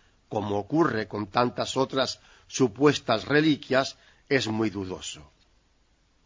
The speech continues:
Tendríamos que preguntarnos por qué el pesebre.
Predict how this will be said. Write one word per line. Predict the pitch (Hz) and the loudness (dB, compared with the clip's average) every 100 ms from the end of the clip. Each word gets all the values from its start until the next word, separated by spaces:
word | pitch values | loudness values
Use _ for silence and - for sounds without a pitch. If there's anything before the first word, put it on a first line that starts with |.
| _ _ _ _ _ _ _ _ _ | _ _ _ _ _ _ _ _ _
Tendríamos | - 156 190 226 208 175 - | 6 6 6 4 4 2 0
que | 160 | -2
preguntarnos | 151 139 135 - 165 160 156 143 - | 0 2 0 0 0 0 -2 -4 -6
por | - 139 | 2 2
qué | 123 - 190 - | 0 -2 -2 -2
el | 135 110 | -4 -4
pesebre. | 104 95 - 90 - 90 | -6 -10 -10 -12 -14 -20